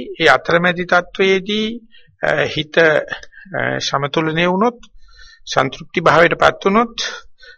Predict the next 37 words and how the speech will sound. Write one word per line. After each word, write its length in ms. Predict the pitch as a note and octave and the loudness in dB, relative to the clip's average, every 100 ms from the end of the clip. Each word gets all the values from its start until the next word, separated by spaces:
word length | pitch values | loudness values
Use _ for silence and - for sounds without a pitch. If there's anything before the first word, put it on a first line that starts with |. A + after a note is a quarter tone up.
| - | -6
එයාට 360 | D3 D3 F3 F#3+ | 2 6 6 6
තමයි 300 | G3+ G#3+ A3+ | 4 4 4
නිවනට 340 | G#3 G3 F#3+ | 4 2 2
යන්න 240 | G3 D#3 C3 | 2 2 -2
පුළුවන් 260 | G#2+ G#2 | -6 -8
වෙන්නේ. 240 | - - _ _ - - - C3+ | -16 -20 _ _ -20 -20 -18 -8
මේ 300 | B2+ D#3+ F#3 | -2 0 2
තත්ත්වයේදී 600 | G3 G3 - G3+ G3+ G#3 | 0 0 0 0 0 0
සැක 240 | - D3+ | 0 2
කරනවා 340 | F3 F#3+ F#3+ G#3+ | 2 2 0 -2
නම් 160 | A#3+ | 2
ආපහු 280 | F#3+ F3+ G3+ | 4 6 4
වැටෙන්නේ 340 | G3+ G3 G#3+ G#3+ | 4 2 0 0
පුරුදු, 340 | F#3+ F3+ A3+ D4 - - - - - - | 0 0 -4 -8 -16 -20 -18 -18 -20 -6
අ, 200 | - C#2+ | -2 0
පංචේන්ද්‍රයන්ට 840 | - D3+ D3+ E3 D#3 D3+ D3 D3 | 2 0 0 -4 -2 -2 -2 -2
සහ 260 | C3 D#3+ F3+ | 0 0 0
ඉන්ද්‍රිය 280 | D3+ D3+ D#3 | 0 -2 2
ගෝචර 320 | D#3 D#3+ F3+ | 2 0 0
තත්ත්වෙට. 380 | E3+ - D3+ - - - - - | 0 -2 -6 -10 -14 -20 -20 -8
එතෙන්ට 360 | D3 C#3 A#3 A#3 | 0 2 4 6
යන 220 | A3+ G#3+ | 4 4
තමයි 260 | G3 G#3 A3+ | 4 4 2
මම 200 | F#3 F#3+ | 2 2
උත්සාහ 360 | E3+ - - A#2+ | 0 0 -2 0
කරන්නේ. 360 | - - - - - | -4 -10 -14 -18 -2
මාන්නේ 420 | C#3+ D#3+ F3+ F3 | 4 4 2 -2
උත්සාහ 320 | E3 - C#3 | -2 -2 -2
කරන්නේ, 260 | C#3 D3 F#3 | -2 -6 -2
තණ්හා 340 | E3 D#3 E3 | -2 0 0
උත්සාහ 320 | D3+ - B2 A2 | -2 -4 -4 -2
කරන්නේ. 320 | - D3+ E3 | -2 -4 -2
ඒ 140 | E3 | -4
නිසා 220 | D#3+ E3 | -2 0
අපි 160 | D#3+ E3 | 0 0
මෙතෙන්ට 380 | C#3 C#3+ F3 E3 | -4 -4 -4 0
ඇවිල්ලා 500 | D#3 F#3 G3+ G#2+ | 0 0 0 -2